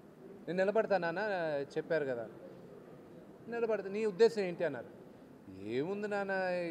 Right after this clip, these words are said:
ఈ నిలబడచ్చు, ఇది, ఇది ప్రపంచం ఏం కాదు కదా, మనకి ఎన్నో ఎల్ఏలో బిజినెస్లు ఉన్నాయి, నాకు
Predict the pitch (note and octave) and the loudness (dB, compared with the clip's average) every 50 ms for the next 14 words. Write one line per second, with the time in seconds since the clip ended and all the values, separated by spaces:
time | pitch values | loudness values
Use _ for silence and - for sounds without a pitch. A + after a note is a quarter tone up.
0 | D#3+ D#3+ D#3 D3 C#3+ C#3+ D3 E3 F#3+ F#3+ F#3+ - - E3+ D3+ C3+ D3 D3 D3+ C#3+ | -4 -4 -6 -6 -4 -4 0 0 0 0 0 0 -2 -4 -4 -2 -2 -2 -2 -4
1 | C3 B2+ B2+ - - A2+ A2 - E3 F#3+ - G#3 G3 G3 G3 F#3+ E3+ D#3+ F3 F3+ | -6 -6 -6 -6 -6 -6 -4 -4 -4 -2 0 0 0 0 2 2 4 4 4 4
2 | F3+ F3 E3+ D#3 D3+ D#3+ E3+ D3+ - - - - - - - - C3 C3 C3+ C#3+ | 4 2 2 4 4 4 2 2 0 -4 -12 -18 -18 -16 -14 -10 -6 -4 -4 -4
3 | C#3+ - C#3 C#3+ C#3 C#3 C3+ C3+ C3 C3 B2+ C#3 D3+ D#3+ D#3+ D3+ D3 C#3 C#3 D3 | -4 -6 -4 -4 -2 0 2 2 2 0 0 -2 -2 -2 0 0 0 0 2 2
4 | D3+ D#3+ D#3+ D#3+ D#3 C3 C#3+ C#3 C3 D#3 D3+ C3 C3 D3 C#3+ C#3+ D3 D3 C#3+ C#3+ | 2 4 4 4 2 0 -2 -4 -4 -4 -4 -4 -4 -4 -4 -2 -2 -2 -2 -2
5 | C#3+ C3+ C#3 - C#3+ C#3 C#3 C3+ | -4 -4 -4 -2 0 0 0 0